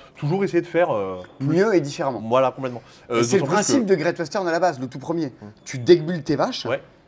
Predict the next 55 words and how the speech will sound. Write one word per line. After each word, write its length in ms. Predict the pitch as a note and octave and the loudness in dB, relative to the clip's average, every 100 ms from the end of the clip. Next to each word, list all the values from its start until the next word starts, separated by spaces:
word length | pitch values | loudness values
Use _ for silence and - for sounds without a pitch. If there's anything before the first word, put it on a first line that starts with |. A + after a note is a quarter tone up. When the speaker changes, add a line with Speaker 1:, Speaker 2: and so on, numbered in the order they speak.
| E3 | -2
Speaker 2:
Et 80 | |
ton 120 | D#3+ F3 | 0 0
but, 80 | A#3 | 0
c'est 100 | D#3+ | 0
d'avoir 320 | D#3 C3+ - | 0 0 -2
la 200 | A#2 C#4 C4 | 0 2 2
meilleure 240 | A3 D#3 | 4 4
main 160 | E3+ G#3+ | 2 0
quand 140 | F#3 | -2
t'arrives 220 | D#3+ F3 | -2 -2
à 40 | C#3 | -4
Kansas 480 | - A3+ - G3+ - | -4 -4 -4 -6 -6
City, 260 | E3 F#3 | -8 -10
tu 80 | - | -8
fais 100 | - | -4
la 100 | A#2 | -2
meilleure 240 | B2 A#2+ A2+ | 0 -2 -2
vente 280 | C3+ B2+ - | -4 -4 -8
possible. 400 | G#2 - C#2+ - - _ | -14 -14 -18 -20 -20 _
Speaker 1:
Ouais. 120 | A#2+ - - - | -10 -10 -14 -6
Et 100 | C#3 | 0
en 80 | C3+ | 0
plus 160 | C3 E3+ | -2 -4
de 60 | D3 | -2
ça, 180 | A3 | -2
mes 140 | A3+ E3+ | -2 -2
moutons, 320 | E3+ D#3 A#3 - _ | -4 -4 -6 -10 _
ils 80 | C#3 | -2
vont 60 | C#3+ | 0
me 40 | |
servir 220 | D3+ E3+ | 0 2
aussi 260 | F3 - F3 | 0 0 -2
à 160 | D3+ D3 - | -2 -4 -8
tondre 320 | F#3 F#3 A2 - | -4 -4 -6 -14
de 120 | G2 G#2+ | -10 -6
la 120 | F#2+ | -4
laine. 200 | B2+ B3 - - - - | -4 -6 -14 -20 -20 -10
Il 40 | B2+ | -6
y 20 | |
a 40 | B2+ | -6
certaines 280 | C3+ C#3+ | -4 -4
actions 200 | C3 D#3+ | -4 -6
qui 100 | E3+ | -8
vont 60 | C3 | -8
justement 220 | A#2 B2+ D3 | -6 -4 -4
me 60 | |
permettre 260 | C3+ D#3+ D3+ - - | -2 -4 -8 -16 -4
d'aller 160 | A#2+ C#3 | 0 0
exporter 320 | C#3+ F#3 F#3 | -2 -6 -4
de 60 | |
la 80 | E3 | -2
laine 160 | E3 E3 D#3+ | -2 -4 -6
un 80 | D#3+ | -6
peu 100 | G#3 | -4
partout 300 | G#3+ - | -6 -8